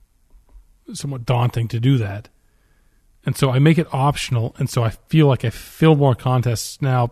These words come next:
with people thinking, "Oh, crap, do I have to actually go on microphone?" No, you don't. <clears throat> Um,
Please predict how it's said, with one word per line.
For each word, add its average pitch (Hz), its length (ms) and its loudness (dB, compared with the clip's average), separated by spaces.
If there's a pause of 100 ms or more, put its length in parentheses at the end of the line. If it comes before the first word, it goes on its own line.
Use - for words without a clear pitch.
(160)
with 180 220 -2
people 139 220 0
thinking, 120 360 -4
"Oh, 127 260 -2 (300)
crap, 117 400 -6 (120)
do 117 120 -4
I 107 60 -4
have 123 260 -6
to - 220 -6
actually 120 320 -4
go 117 140 -2
on 110 100 0
microphone?" 110 640 -8
No, 165 160 -2
you 131 100 -4
don't. 127 260 -8 (1500)
<clears throat> 170 600 0 (1000)
Um, 123 680 2